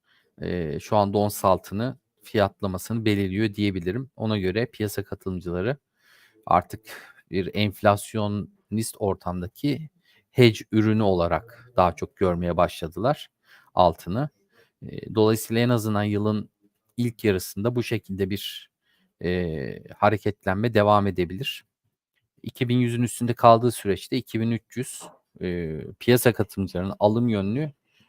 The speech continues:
güdüleyebilir. E, bundan dolayı dikkatli olmakta fayda var.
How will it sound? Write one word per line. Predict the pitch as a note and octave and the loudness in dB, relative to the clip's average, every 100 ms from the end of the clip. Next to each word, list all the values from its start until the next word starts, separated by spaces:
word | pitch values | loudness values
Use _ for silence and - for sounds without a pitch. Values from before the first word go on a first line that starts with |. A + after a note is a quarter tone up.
| _ | _
güdüleyebilir. | A#2+ A2+ G#2 A2 B2+ G#2 G#2+ - - _ _ _ _ _ _ - | 0 2 4 6 4 4 0 -4 -18 _ _ _ _ _ _ -20
E, | E2+ F2 G2+ | -14 -10 -4
bundan | A#2+ A#2 A2+ | 0 4 4
dolayı | G#2+ A2 | 2 -2
dikkatli | G#2+ A2+ G#2+ - | 0 2 2 2
olmakta | G#2+ F#2+ F#2+ - | 0 0 -2 -4
fayda | - A#2 G2+ F2 | 6 6 6 4
var. | A#2 D3+ | 2 2